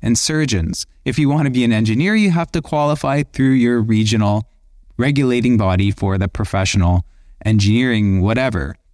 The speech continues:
There are very clear and specific requirements that start with your education, but then also include what kind of job experience and specializations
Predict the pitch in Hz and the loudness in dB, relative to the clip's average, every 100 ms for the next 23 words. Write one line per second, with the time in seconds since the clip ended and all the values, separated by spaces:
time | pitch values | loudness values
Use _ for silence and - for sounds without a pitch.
0 | _ _ - 143 151 143 165 135 127 156 | _ _ -8 -4 -2 -2 -4 -2 -2 -2
1 | 170 190 214 - - 127 120 113 117 113 | 0 0 -2 -4 -6 -2 0 0 -2 -2
2 | 113 - 120 - 147 160 180 165 - 101 | -4 -2 -2 -2 -2 -4 -4 -4 -4 -2
3 | 101 104 104 - 113 - - - 131 143 | 0 -2 -2 -4 -4 -4 -6 -4 -2 -2
4 | 156 107 127 127 117 113 113 117 - 117 | -4 -2 -2 0 0 0 0 -2 0 0
5 | 113 107 95 101 _ _ - 139 156 151 | 0 0 0 -2 _ _ -6 -2 0 0
6 | - 156 151 185 175 160 131 117 113 123 | 0 -2 0 0 0 0 0 0 0 -2
7 | 143 - 143 139 120 131 123 120 113 - | -2 -2 0 0 -2 -2 -2 -2 -4 -4
8 | - 101 101 104 - 107 - 107 - 113 | 0 0 2 0 0 -2 -2 -4 -2 -2
9 | 107 127 151 - 107 107 104 | 0 0 0 0 0 0 -2